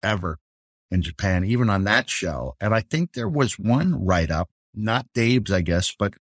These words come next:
a write-up where it said, like, the fans actually left with a sense of peace and calm, even though they're seeing these barbaric acts. We're, like, in an atmosphere where we know that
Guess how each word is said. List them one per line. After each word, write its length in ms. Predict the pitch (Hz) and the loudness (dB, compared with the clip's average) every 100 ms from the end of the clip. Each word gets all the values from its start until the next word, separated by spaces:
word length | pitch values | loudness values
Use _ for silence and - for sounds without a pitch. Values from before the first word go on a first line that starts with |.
| _ _ | _ _
a 60 | 107 | 2
write-up 480 | 101 151 208 190 - | 4 4 2 -2 0
where 140 | 131 | 0
it 100 | 113 | 0
said, 280 | - 151 120 | -4 -4 0
like, 240 | 123 113 - | -2 -2 -12
the 80 | |
fans 420 | 117 - 175 190 147 | -12 -6 -2 0 0
actually 320 | 113 - 101 | 0 -2 0
left 320 | 95 113 - | 0 0 0
with 100 | 90 | -2
a 80 | 87 | -4
sense 340 | - 104 - | -6 -8 -8
of 120 | 82 - - | -10 -12 -12
peace 400 | - 139 135 - | -6 -4 -4 -4
and 160 | 85 - | -4 -6
calm, 600 | - 98 104 71 60 69 _ _ _ _ - | -8 -6 -4 -4 -8 -14 _ _ _ _ -4
even 240 | 117 127 | 2 4
though 120 | 123 110 | 6 4
they're 120 | 104 | 2
seeing 320 | - 117 110 | 0 2 2
these 200 | 98 87 | 2 0
barbaric 640 | - 90 85 90 90 92 | 0 0 2 2 2 0
acts. 460 | 69 92 113 - - | -2 0 -2 -4 -4
We're, 180 | 95 92 | 0 2
like, 280 | 92 87 104 | 2 0 2
in 120 | 95 | 2
an 120 | 90 | 2
atmosphere 640 | 98 98 101 - 107 98 | 0 -2 -8 -4 0 2
where 240 | 101 98 98 | 2 4 4
we 160 | 98 | 4
know 360 | 101 98 98 120 | 4 4 2 2
that 180 | 107 | 0